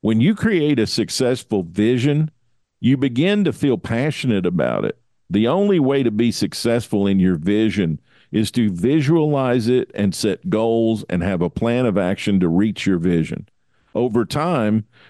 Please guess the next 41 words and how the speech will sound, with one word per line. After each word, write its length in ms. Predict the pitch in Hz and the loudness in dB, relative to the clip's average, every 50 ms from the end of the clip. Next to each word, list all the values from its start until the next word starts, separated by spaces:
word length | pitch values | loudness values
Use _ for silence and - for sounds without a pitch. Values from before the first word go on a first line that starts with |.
| - | -8
you 180 | - 95 104 113 | -2 0 0 2
begin 400 | 104 117 110 98 113 110 107 104 | 2 0 0 0 0 0 0 0
to 80 | 104 | 0
see 280 | - - - 104 98 95 | -2 -2 0 0 2 2
more 360 | 92 95 98 110 135 160 175 | 4 4 4 4 2 0 -2
parts 420 | 160 - - 127 117 104 98 - - | -2 -4 -4 -4 -2 -4 -4 -4 -2
of 120 | 101 82 | 0 2
your 160 | - 98 92 | 2 2 2
vision 420 | 87 98 104 101 95 - 107 101 95 | 2 2 2 0 0 0 0 0 0
coming 440 | - - 120 117 131 139 139 143 | 0 -2 -2 0 0 2 2 0
true, 500 | 135 - - 170 165 147 113 80 58 53 - _ _ _ - - - | 0 0 -2 -2 0 2 0 0 0 -4 -8 _ _ _ -18 -8 -4
and 180 | - 123 135 | -4 -2 0
you 80 | 135 139 | 0 0
see 300 | 123 - - 151 143 - | 0 0 0 0 0 0
other 260 | - 147 180 180 220 | 0 0 0 0 0
people 480 | 185 151 - 131 113 - - 90 82 82 | -2 0 -2 -2 -2 0 -2 -2 0 0
making 440 | 85 95 101 101 - - 98 87 - | 2 0 0 0 0 -2 -2 -2 -2
parts 340 | - 101 92 87 - - | -2 -2 -2 -2 -2 -2
of 100 | 101 85 | -2 0
your 140 | 85 95 90 | 2 0 0
vision 400 | 78 80 98 92 80 98 98 90 | 2 2 0 0 2 0 -2 -2
coming 360 | - - 90 87 90 90 90 | -2 -2 -2 0 0 0 0
true 320 | 82 - - 95 92 92 95 90 | -2 0 0 2 2 2 2 2
that 120 | 92 90 | 2 0
are 120 | 90 87 | 0 -2
part 240 | - - 101 90 87 | -2 -2 -2 0 0
of 80 | 87 87 | 0 2
your 180 | 82 82 85 | 2 2 0
team, 380 | 78 - 101 110 123 135 139 127 _ _ - - - - | 0 -2 -2 -2 0 0 -2 -4 _ _ -20 -20 -14 -6
until 400 | - 131 143 135 - 156 143 135 | -4 -2 -2 0 0 0 0 2
one 360 | 120 107 104 127 170 214 233 233 | 2 2 0 2 0 0 0 0
day 460 | 214 220 196 131 90 78 65 - - _ _ _ _ _ _ _ _ _ _ _ | 0 0 0 0 -2 -4 -6 -10 -16 _ _ _ _ _ _ _ _ _ _ _
you 220 | - - 110 110 98 | -2 0 2 2 2
see 400 | - - - - 147 165 196 208 | 0 -2 -2 0 2 2 2 2
yourself 760 | 190 170 151 147 139 135 117 - - 135 120 110 110 107 - - - | 2 2 2 2 0 0 -2 -4 -2 -2 0 0 -2 -4 -6 -8 -6
actually 480 | - 117 123 120 - - 113 101 104 101 | -4 -4 -4 -4 -4 -2 0 2 2 2
living 800 | 87 92 92 92 107 127 160 160 120 98 76 71 69 64 87 90 | 0 0 2 2 2 2 2 2 0 0 -2 -2 -2 -2 -2 -2
that 280 | 87 101 98 90 - - | -2 -2 -2 -2 -4 -6
vision 600 | 82 87 120 156 165 135 98 92 80 82 85 80 | -2 0 0 2 2 0 0 -2 -2 -2 -4 -4
you 320 | 80 87 104 120 139 143 | -2 0 2 4 4 4
had 520 | 131 131 143 143 104 71 69 55 - 143 | 2 0 0 -2 -2 -2 -2 -2 -4 -6